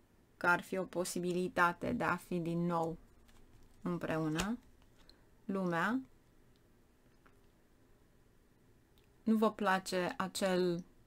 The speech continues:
cui îi place? Energia călătorului fără să se oprească într-un loc unde să aibă responsabilități. Doi de monede,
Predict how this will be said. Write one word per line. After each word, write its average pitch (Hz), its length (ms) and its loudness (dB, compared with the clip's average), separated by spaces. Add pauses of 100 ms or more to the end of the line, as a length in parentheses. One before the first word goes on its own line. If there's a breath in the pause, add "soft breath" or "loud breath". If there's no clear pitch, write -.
(120)
cui 185 120 -6
îi 165 60 -4
place? - 440 -8 (220)
Energia 185 540 0
călătorului 196 680 4
fără 151 280 -2
să - 160 -6
se 170 160 -2
oprească 170 560 -2
într-un 165 320 -4
loc 165 380 -4
unde 160 500 -4 (1400 loud breath)
să - 180 -4
aibă 170 260 0
responsabilități. 170 1300 -4 (440)
Doi 190 260 0
de 220 120 4
monede, 214 680 4